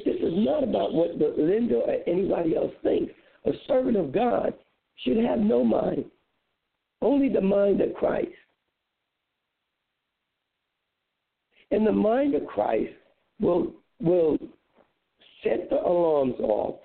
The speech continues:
It will dictate your surroundings. You know, it will keep you from becoming asleep. The Spirit will trigger you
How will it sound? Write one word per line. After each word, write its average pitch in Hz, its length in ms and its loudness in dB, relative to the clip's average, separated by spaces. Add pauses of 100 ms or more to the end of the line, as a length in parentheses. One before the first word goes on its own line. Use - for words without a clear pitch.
(340)
It 392 160 0
will 370 320 0 (140)
dictate 262 680 -2 (1600)
your 202 320 0
surroundings. 160 720 2 (2250)
You 220 160 0
know, - 400 0
it 392 120 0
will - 160 -2 (120)
keep - 200 -4
you 240 160 0
from 202 220 -2
becoming - 520 0
asleep. - 840 -4 (2500)
The 180 300 -2
Spirit 147 400 0
will 165 180 0 (100)
trigger - 380 -2
you 120 380 0